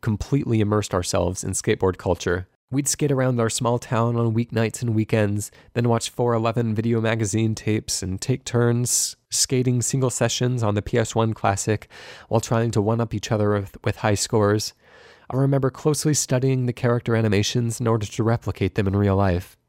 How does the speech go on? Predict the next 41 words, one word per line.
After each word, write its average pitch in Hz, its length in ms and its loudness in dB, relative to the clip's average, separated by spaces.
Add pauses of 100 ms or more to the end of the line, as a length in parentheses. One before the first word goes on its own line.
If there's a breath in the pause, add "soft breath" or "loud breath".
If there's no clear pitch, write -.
(340)
A 117 80 -2
close 156 240 0
friend 160 200 0
of 117 60 0
mine 101 180 2
and 95 80 4
I 98 120 2
played 120 280 -2
the 107 80 -2
Tony 120 240 0
Hawk's 107 180 -2
Pro 113 140 0
Skater 107 260 -2
one 117 200 0
level 98 220 2
Chicago 92 640 0
to 90 140 -6
the 101 100 2
point - 260 0
where 101 120 2
we'd 101 160 2
made 104 180 2
up 98 220 0 (320 loud breath)
challenges 110 580 0
for - 180 -2
each 95 240 -2
other, 87 400 2
i 120 120 0
e 117 240 0
flipping 139 340 0
off 123 160 -2
the - 140 -2
upper 117 220 0
level 117 540 0
into 131 280 0
the 123 80 0
lower 113 260 2
transition 110 560 0
of 101 80 0
the 107 80 0
pool, 120 480 0